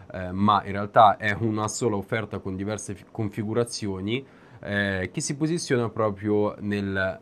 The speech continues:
nel middle, perché, eh, solitamente le offerte che sono di, eh,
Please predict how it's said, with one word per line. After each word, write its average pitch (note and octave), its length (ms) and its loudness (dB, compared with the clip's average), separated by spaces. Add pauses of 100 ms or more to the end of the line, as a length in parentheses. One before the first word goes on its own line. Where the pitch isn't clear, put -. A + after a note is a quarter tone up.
(120)
nel G#2 220 0
middle, F#2 640 -2
perché, G2 520 -6
eh, F2+ 420 -10
solitamente A#2 880 -4 (240)
le G#2 120 -2
offerte A2+ 640 0
che G#2 120 -10
sono G#2 340 -2
di, F#2 400 -8 (340)
eh, F#2 460 -6